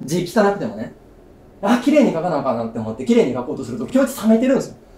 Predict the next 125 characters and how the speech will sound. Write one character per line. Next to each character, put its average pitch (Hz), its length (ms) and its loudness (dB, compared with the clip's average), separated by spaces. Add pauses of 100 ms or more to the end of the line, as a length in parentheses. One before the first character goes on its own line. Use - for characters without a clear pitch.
(120)
だ 240 120 6
か 196 60 6
ら、 196 180 6
む 220 220 4
っ - 20 -10
ち 339 120 0
ゃ 311 60 6
も 302 120 6
う - 40 2
大 277 160 6
逆 302 140 2
転 208 160 2
の 151 100 0
回 180 200 4
で 131 80 2
あ 120 60 2
っ - 60 -6
た 151 120 2
り 139 60 -2
だ 120 80 -2
と 123 100 -6
か、 147 480 4 (200)
村 165 200 4
津 - 100 -4
先 180 80 2
生、 170 100 2
柏 147 240 0
村 156 120 2
先 139 120 -2
生 120 160 -2
と 113 100 -10
か、 143 280 6
ヨ 139 80 2
ナ 165 100 0
タ 127 100 0
ン 120 60 0
と 123 60 -6
か、 127 100 -2
ま 135 100 4
あ、 - 20 4
ゆ 131 80 2
ば 143 100 6
ち 170 60 6
ゃ 175 40 4
ん - 40 4
と 160 40 -2
か、 135 60 0
な 131 80 2
ん - 20 -2
か 143 60 2
い 202 60 4
い 185 40 4
話 165 300 2
聞 151 100 -6
い 151 40 -4
て、 151 80 -2
む 160 60 -2
っ - 40 -6
ち 185 80 2
ゃ 202 60 6
熱 - 120 -2
く 220 60 -4
燃 214 160 6
え 240 40 2
て 262 60 2
る 233 80 2
時 220 200 -2
に、 233 360 2 (460)
こ 165 140 2
う - 20 6
い 156 40 2
う 156 40 0
言 160 80 2
葉 139 240 -2
書 123 80 -2
い - 20 -6
て 120 80 -4
ね、 120 160 -2
バ - 120 -10
ン 135 40 -12
と 139 60 -4
机 160 260 0
に 147 80 2
貼 143 140 0
っ - 80 0
て 165 80 -2
お 151 40 -2
く 139 80 -4
と、 170 140 4
そ 233 140 4
の 285 80 4
時 233 120 2
の 147 100 0
気 185 80 -2
持 165 60 -2
ち 180 80 2
が 143 80 4
乗 180 120 4
っ - 60 -8
か 214 120 4
っ 208 80 -2
て 208 80 4
る 196 80 6
か 196 60 6
ら、 147 60 6
そ 180 80 0
れ 208 80 4
見 202 40 4
た 190 60 0
ら 127 80 0
モ 151 100 -2
チ 175 60 -4
ベ 180 80 2
ー - 20 2
シ 156 60 0
ョ 135 60 4
ン - 20 -2
上 185 220 6
が 190 60 4
る 135 60 2
ん 110 160 -8
で 120 100 -18
す - 100 -18
ね。 - 160 -14 (1200)
ね。 131 300 -4